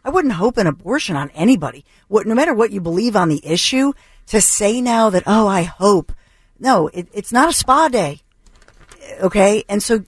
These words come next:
Republicans need to own the issue. If that's their stance, own it and say, "Look, we, it's not a spa day here. This is not a pleasant experience." And, and let's just make sure that we have an economy where women could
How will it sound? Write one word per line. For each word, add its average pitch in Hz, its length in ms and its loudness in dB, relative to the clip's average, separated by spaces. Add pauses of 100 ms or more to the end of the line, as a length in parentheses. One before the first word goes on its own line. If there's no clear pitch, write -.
(140)
Republicans 254 720 -2
need 233 180 -2
to - 160 -2
own 233 220 2
the 233 180 0
issue. 175 280 -2
If 139 100 -10
that's 208 260 0
their 269 140 -6
stance, 226 440 -2 (140)
own 247 260 4
it 165 200 -4 (320)
and 202 120 -4
say, 220 180 2
"Look, 233 220 0
we, 226 280 -4 (180)
it's - 140 -12
not 262 160 2
a 294 40 -2
spa 254 320 0
day 185 160 0
here. 143 220 -4
This 180 200 -6
is 220 80 -8
not 226 160 4
a 226 40 0
pleasant 233 460 -2
experience." 196 880 0 (320)
And, 208 260 0 (100)
and 202 120 2
let's 233 240 2
just 262 200 -14
make 208 180 -6
sure 220 160 -2
that 208 160 0
we 202 120 -2
have 196 100 4
an 190 80 2
economy 190 680 2 (240)
where 185 220 4
women 190 560 2 (280)
could 196 460 0